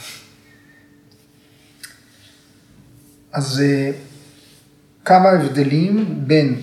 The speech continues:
מסורות השקטה, טנטרה, סידהה, לבין היוגה הקלאסית. קודם כל, הן כולן, אה, מסורות נון-דואליסטיות,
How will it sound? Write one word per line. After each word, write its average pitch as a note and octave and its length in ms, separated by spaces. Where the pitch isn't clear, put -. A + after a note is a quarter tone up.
מסורות C#3 760
השקטה, G3+ 1120
טנטרה, D#3+ 640
סידהה, E3+ 520
לבין D#3+ 320
היוגה C#3 400
הקלאסית. - 680
קודם G3+ 300
כל, G#3+ 420
הן D3+ 140
כולן, D#3 500
אה, C3 140
מסורות C3+ 640
נון-דואליסטיות, C#3+ 1200